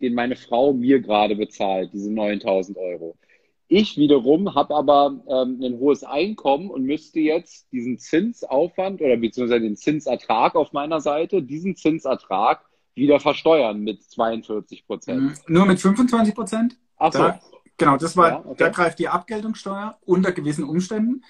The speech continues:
Speaker 2: N-, nicht immer, aber jetzt gehen wir mal davon aus, bei dir würde die Abgeltungssteuer greifen. Du würdest also nur diese fünfundzwanzig Prozent drauf bezahlen. Plus
Speaker 1: Okay,
Speaker 2: Solidaritätszuschlag, also.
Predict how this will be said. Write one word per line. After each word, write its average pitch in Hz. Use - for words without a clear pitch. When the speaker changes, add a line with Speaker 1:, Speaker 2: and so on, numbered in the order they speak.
Speaker 2:
N-, 127
nicht 180
immer, 285
aber 139
jetzt 143
gehen 165
wir 170
mal 156
davon 147
aus, 180
bei 151
dir 156
würde 135
die 131
Abgeltungssteuer 123
greifen. 190
Du 131
würdest 131
also 127
nur 127
diese 123
fünfundzwanzig 117
Prozent 104
drauf -
bezahlen. -
Plus 160
Speaker 1:
Okay, 131
Speaker 2:
Solidaritätszuschlag, 131
also. 107